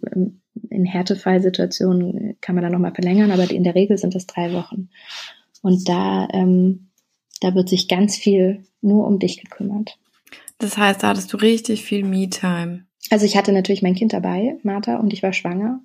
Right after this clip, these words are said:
Speaker 1: und mir war
Speaker 2: Ja.
Speaker 1: übel. <laughs>
Speaker 2: Oh je.
Speaker 1: Ähm, <laughs>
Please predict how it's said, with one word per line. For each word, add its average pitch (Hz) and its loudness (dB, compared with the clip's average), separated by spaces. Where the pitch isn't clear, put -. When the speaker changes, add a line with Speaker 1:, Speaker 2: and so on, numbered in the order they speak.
Speaker 1:
und 202 2
mir 196 4
war 190 2
Speaker 2:
Ja. 202 -2
Speaker 1:
übel. - -12
<laughs> - 0
Speaker 2:
Oh 254 -8
je. 214 -6
Speaker 1:
Ähm, 226 2
<laughs> - 2